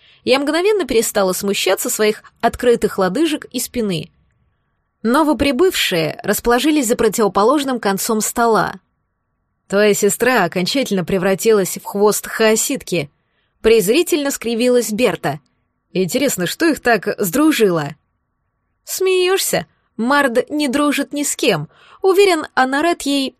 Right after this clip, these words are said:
для чего-то нужна. Резонно засомневался Ар. А с виду прямо закадычные подружки.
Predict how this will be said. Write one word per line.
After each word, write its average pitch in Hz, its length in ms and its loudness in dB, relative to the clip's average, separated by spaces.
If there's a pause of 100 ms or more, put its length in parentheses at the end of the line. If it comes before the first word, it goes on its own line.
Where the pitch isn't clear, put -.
(180)
для 320 200 0
чего-то 339 360 -2
нужна. 202 480 -4 (520)
Резонно 233 600 2
засомневался 285 840 -2
Ар. 196 340 0 (760)
А 196 140 4
с - 120 -2
виду 233 260 2
прямо 185 600 0
закадычные 196 680 2
подружки. 226 720 0